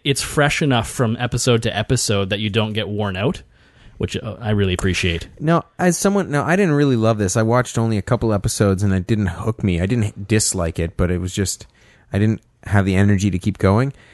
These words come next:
Speaker 2: But I did ha-, hear an interesting, uh, idea, which would be,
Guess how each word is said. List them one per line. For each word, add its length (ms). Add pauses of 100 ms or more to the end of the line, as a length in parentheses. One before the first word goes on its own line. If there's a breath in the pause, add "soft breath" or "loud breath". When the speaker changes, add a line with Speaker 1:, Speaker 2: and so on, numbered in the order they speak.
(140 soft breath)
Speaker 2:
But 140
I 60
did 240
ha-, 200
hear 200
an 60
interesting, 680
uh, 200
idea, 500
which 220
would 140
be, 360